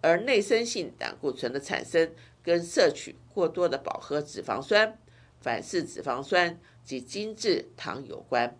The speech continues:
海鲜和鸡蛋虽然富含胆固醇，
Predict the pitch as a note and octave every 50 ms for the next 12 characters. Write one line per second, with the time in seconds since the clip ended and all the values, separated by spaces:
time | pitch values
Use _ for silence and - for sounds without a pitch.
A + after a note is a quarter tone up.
0 | - - - F3 F3 F3+ - D4 F4+ F4+ G4 - F#4 - - A#3 A3+ A3 G#3+ E3+
1 | C3 A#2+ - - - F#3+ G3+ F#3+ F3 D#3 D3 E3 E3 - - - A#3 E3+ G3+ A3
2 | D3 C#3+ D3+ D3 - _ _ _ - C3+ - C#3 - - D#3 C#3+ - - C#3 C#3
3 | C#3 C#3+